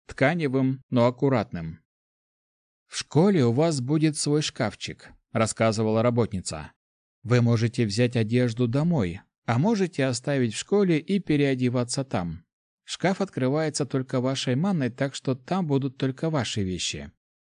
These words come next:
За чистотой внутри тоже следить будете вы. Если кто-то там еды накидает и поднимется вонь, вас будут ругать.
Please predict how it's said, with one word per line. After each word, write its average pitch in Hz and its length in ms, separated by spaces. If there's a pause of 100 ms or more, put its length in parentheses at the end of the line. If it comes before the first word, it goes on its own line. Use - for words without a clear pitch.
(160)
За 117 160
чистотой 127 640
внутри 185 380
тоже 180 380
следить 123 480
будете 139 400
вы. 95 300 (340)
Если 110 560
кто-то 131 320
там 117 180
еды 113 300
накидает 117 580
и 117 40
поднимется 117 600
вонь, 208 280 (340)
вас 156 400
будут 165 300
ругать. 143 420